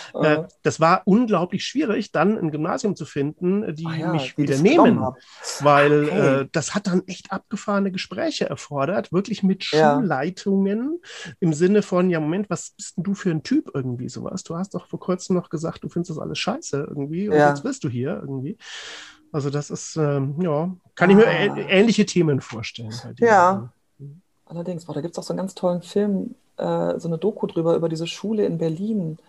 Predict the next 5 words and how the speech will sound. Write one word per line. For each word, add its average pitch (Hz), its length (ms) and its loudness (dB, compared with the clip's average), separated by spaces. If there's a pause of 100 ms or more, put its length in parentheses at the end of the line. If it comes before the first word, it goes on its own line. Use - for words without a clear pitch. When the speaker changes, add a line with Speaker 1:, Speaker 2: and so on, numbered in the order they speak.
(360)
Speaker 2:
wo 156 260 -2
ganz 170 220 -2
viele 170 160 -6
Schulaussteiger 165 1200 -2
ihr, 160 540 -4